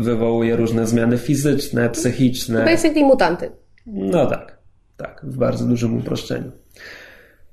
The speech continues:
Speaker 1: E, i naszym głównym bohaterem jest, e,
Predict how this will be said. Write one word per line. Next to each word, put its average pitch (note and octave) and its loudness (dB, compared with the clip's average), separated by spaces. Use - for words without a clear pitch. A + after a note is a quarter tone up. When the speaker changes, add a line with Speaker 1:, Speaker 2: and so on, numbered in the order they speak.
Speaker 1:
E, C#3+ 2
i F#3+ 0
naszym G#3 0
głównym A3+ 4
bohaterem F3+ 2
jest, E3 0
e, C#3 4